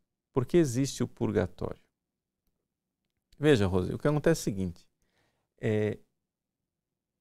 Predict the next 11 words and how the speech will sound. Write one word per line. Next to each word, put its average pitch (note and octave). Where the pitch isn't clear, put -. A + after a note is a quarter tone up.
Deus D#3
não E3+
se -
lembra A2+
do F#2+
pecado, C3
mas C#3
não D3
quer C#3
dizer A#2+
que C3